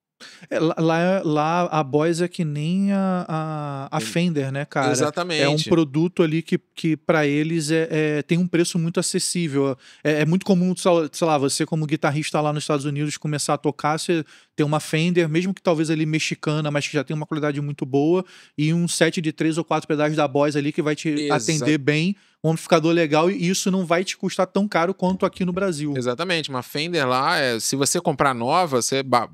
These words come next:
Speaker 2: paga menos de mil dólares. Se você
Speaker 1: Paga. Isso é americana.
Speaker 2: E se você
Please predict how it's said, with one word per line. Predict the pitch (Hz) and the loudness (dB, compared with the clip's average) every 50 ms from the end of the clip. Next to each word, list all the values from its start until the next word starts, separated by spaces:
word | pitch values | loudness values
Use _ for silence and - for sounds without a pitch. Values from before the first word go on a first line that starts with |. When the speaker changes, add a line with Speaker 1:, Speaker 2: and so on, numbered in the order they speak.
| - _ | -16 _
Speaker 2:
paga | - 131 127 127 139 | 0 0 0 0 0
menos | 131 127 131 147 147 | -2 -2 -4 -4 -4
de | 160 | -4
mil | 156 165 170 | -4 -4 -2
dólares. | 147 127 113 98 95 104 117 - | 0 2 2 2 0 -2 -6 -6
Se | - 135 | -6 -4
você | 139 156 135 120 | -2 0 2 2
Speaker 1:
Paga. | 117 120 127 151 151 147 135 | 2 2 0 0 0 2 2
Isso | 151 156 - | 2 2 0
é | 190 | 2
americana. | 170 185 202 277 - 302 196 180 180 185 160 131 135 | 2 2 0 0 0 0 0 0 0 0 0 0 -2
Speaker 2:
E | 147 | -2
se | - - - | -2 -2 -2
você | 175 170 175 156 - - 175 180 185 180 160 139 127 | 0 0 0 0 2 2 2 2 2 2 2 0 0